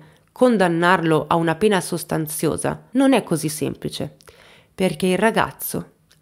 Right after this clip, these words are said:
ha la legge dalla sua parte. In pratica, anche se l'adolescente ha commesso quattro omicidi brutali, non è prevista per lui né la prigione né tantomeno un processo.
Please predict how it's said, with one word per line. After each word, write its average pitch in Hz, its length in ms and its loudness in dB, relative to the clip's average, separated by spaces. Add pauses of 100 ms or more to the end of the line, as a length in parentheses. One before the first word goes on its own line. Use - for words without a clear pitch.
ha 180 100 2
la 185 120 4
legge 196 380 4
dalla 196 260 2
sua 196 200 -4
parte. - 640 -8
In 262 180 2
pratica, 247 760 2
anche 311 420 2
se 247 160 -2
l'adolescente 240 800 4
ha 208 80 4
commesso 214 640 0
quattro 269 360 0
omicidi 185 460 0
brutali, 160 800 2
non 208 220 4
è 269 80 4
prevista 226 560 0
per 175 200 -2
lui 202 420 2 (120)
né 220 240 2
la 262 120 4
prigione 185 880 0
né 262 180 2
tantomeno 226 520 2
un 214 140 2
processo. - 800 -4